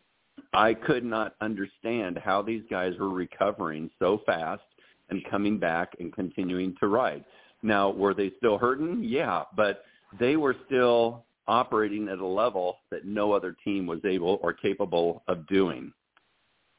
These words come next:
So then I ended up getting mine after talking with a couple of the riders,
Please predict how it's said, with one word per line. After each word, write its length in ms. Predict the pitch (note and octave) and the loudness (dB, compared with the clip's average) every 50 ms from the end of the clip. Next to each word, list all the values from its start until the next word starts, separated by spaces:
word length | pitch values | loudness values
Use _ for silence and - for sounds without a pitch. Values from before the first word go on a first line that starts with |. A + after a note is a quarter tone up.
| - - C#3 | -4 0 0
So 240 | A#2+ A#2+ B2 A2 F#2 - | 2 2 0 -2 -2 -2
then 460 | C#3 D3+ D#3 D3 C3 A#2+ A#2 A#2+ A#2 - - | 0 0 0 0 0 0 -2 -4 -6 -8 -6
I 140 | G2 G#2+ A2 B2+ | -6 -4 -4 -4
ended 280 | C#3+ C#3+ C3 A#2+ A#2 A2+ | -4 -4 -4 -4 -2 0
up 240 | A#2 A2 G#2+ - - | 0 -2 -2 -4 -8
getting 260 | A#2 A#2+ A#2+ A#2 A2 G#2+ | -6 -6 -4 -4 -4 -4
mine 380 | G#2+ A2 A#2+ A#2+ A#2 A2 G#2+ G#2 | -2 -2 -2 -2 -2 -4 -4 -6
after 260 | F#2+ G2+ - - G2 | -6 -8 -10 -12 -14
talking 440 | - - G#2+ F2+ G2+ - - A2 G#2 | -8 -4 -2 -2 -2 -2 -4 -6 -6
with 140 | G2+ - - | -6 -8 -10
a 40 | F2+ | -14
couple 340 | - - - - B2 A#2 | -14 -12 -8 -2 -2 -2
of 120 | A2 F#2 F2 | -2 -2 -4
the 80 | G2+ | -4
riders, 560 | F#2+ F#2+ G2+ G#2+ A2+ A#2+ F#2+ F2+ F2+ F#2+ F#2+ | -2 0 0 0 0 0 -2 -4 -4 -4 -6